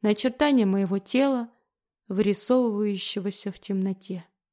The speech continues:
Я чувствую его руку на моей голове. Он гладит меня по волосам от макушки до кончиков.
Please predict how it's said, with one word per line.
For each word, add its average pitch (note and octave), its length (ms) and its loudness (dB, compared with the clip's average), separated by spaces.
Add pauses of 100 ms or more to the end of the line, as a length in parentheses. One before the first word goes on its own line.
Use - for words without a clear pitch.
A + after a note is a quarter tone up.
(1120)
Я B3+ 160 2
чувствую B3+ 540 2
его B3 180 4
руку B3+ 300 0
на G#3 100 2
моей G3+ 300 2
голове. G#3 600 0 (840)
Он G#3+ 220 4
гладит A#3 480 2
меня G#3 240 4
по G3+ 120 -4
волосам G#3 540 0
от G#3 140 -2
макушки G#3 480 -2
до G#3+ 160 -4
кончиков. - 760 -10